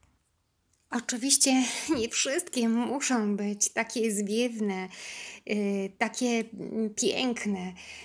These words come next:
Możecie też napotkać dużo różnych, e, rozczarowań, gniewów w sobie, które jeszcze gdzieś tam na dnie przechowujecie, bo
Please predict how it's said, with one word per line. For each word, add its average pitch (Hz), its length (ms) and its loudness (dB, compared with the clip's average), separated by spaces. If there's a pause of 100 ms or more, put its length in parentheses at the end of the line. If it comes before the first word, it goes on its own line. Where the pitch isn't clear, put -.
(240)
Możecie 277 360 -4
też 285 220 -2
napotkać 262 960 0 (340)
dużo 277 300 -2
różnych, 233 840 -2
e, 202 280 -6
rozczarowań, 202 880 -2
gniewów 214 580 0
w - 60 -4
sobie, 190 340 -2
które 247 240 -2
jeszcze 240 360 -2
gdzieś - 400 -4
tam 220 240 0
na 214 140 -2
dnie 226 300 -4
przechowujecie, 202 920 -2
bo 208 260 -4